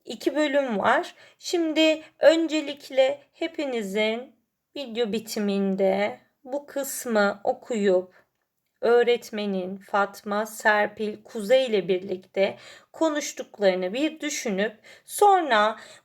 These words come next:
bu düşüncelerden hangisine katıldığınızı, doğal çevrenin korunmasının neden önemli olduğunu ifade etmenizi istiyorum. Kendinize göre burada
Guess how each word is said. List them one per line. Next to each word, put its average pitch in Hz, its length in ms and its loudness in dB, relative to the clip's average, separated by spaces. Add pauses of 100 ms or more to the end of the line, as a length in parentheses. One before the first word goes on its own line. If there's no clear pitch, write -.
bu 370 160 4
düşüncelerden 214 1160 2
hangisine 311 680 0
katıldığınızı, 185 1200 -2 (1080)
doğal 302 380 8
çevrenin 269 840 -2
korunmasının 247 1080 -2
neden 285 560 2
önemli 214 460 -2
olduğunu 202 1300 2 (840)
ifade 233 520 4
etmenizi 262 760 -4
istiyorum. - 840 -6
Kendinize 330 640 2
göre 220 460 2 (380)
burada 240 560 4